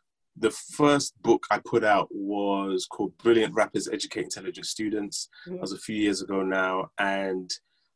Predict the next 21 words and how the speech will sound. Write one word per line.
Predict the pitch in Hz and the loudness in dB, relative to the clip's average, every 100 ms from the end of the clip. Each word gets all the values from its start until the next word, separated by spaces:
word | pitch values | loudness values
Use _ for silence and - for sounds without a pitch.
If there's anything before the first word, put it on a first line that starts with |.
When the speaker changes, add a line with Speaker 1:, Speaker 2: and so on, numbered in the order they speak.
| _ | _
Speaker 1:
I | 98 | 0
self-published | 90 - 127 - 117 104 101 - | 2 2 2 2 -2 0 -4 2
that | 98 90 | 2 2
at | 82 | -2
the | - | -8
time | - - 113 110 104 104 95 | -6 0 2 4 2 -2 -4
because | 95 - 98 98 92 | -6 -6 -4 -2 0
there | 95 | -2
was | 92 87 | -2 -2
a | 90 | -4
demand | 87 92 98 107 110 | -6 0 2 2 0
for | - 113 | 2 4
it | 123 120 _ - | 4 2 _ -8
in | 92 | -4
the | 90 | -4
schools | - 117 120 123 120 - _ _ _ | 4 8 8 6 0 -8 _ _ _
that | 95 | 0
I | 104 | 2
was | 98 | 4
visiting. | 117 113 - 117 110 110 _ _ _ _ _ _ | 2 2 2 2 2 0 _ _ _ _ _ _
And, | 98 101 98 98 95 95 | 0 2 2 0 0 -4